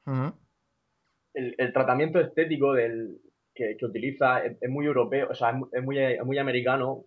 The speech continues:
Speaker 2: por el, por el tema del, del, de los submundos, de los barrios. No estábamos acostumbrados en Europa a ver cine de ese tipo, o al menos yo no estoy, no estaba, no estaba acostumbrado, y cuando la vi me, me sorprendió gratamente porque lo hace muy bien. Porque
Speaker 1: Hmm.
Speaker 2: sí es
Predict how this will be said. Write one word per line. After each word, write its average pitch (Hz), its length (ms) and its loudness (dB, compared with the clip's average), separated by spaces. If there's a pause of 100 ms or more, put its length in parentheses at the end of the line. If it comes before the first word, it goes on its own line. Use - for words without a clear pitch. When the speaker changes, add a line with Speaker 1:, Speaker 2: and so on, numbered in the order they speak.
(140)
Speaker 2:
por 110 160 -2
el, 107 160 -8
por 107 160 -2
el 95 80 -8
tema 123 180 2
del, 113 220 0
del, 104 320 -6
de 107 80 -2
los 110 120 -2
submundos, 127 540 0
de 113 80 2
los 107 160 -2
barrios. 127 540 2 (220)
No 143 100 2
estábamos 160 420 4
acostumbrados 131 580 2
en 135 80 -2
Europa 127 300 2
a 127 60 4
ver 123 220 0
cine 135 180 -4
de 120 80 -2
ese 117 160 -8
tipo, 123 360 -2
o 113 160 2
al 110 60 -2
menos 127 260 -2
yo 143 120 0
no 139 100 -2
estoy, 135 260 -8
no 127 220 -4
estaba, 127 300 4
no 120 80 -12
estaba 135 180 4
acostumbrado, 123 420 0
y - 40 -2
cuando 113 160 0
la 104 60 2
vi 120 60 -2
me, 135 120 -2
me 113 100 -14
sorprendió 110 460 -4
gratamente 123 500 0
porque 117 240 -4
lo 104 140 2
hace 120 160 -8
muy 110 160 -4
bien. 127 240 0 (280)
Porque 127 140 2
Speaker 1:
Hmm. 123 40 -2
Speaker 2:
sí 143 100 -4
es 175 60 -6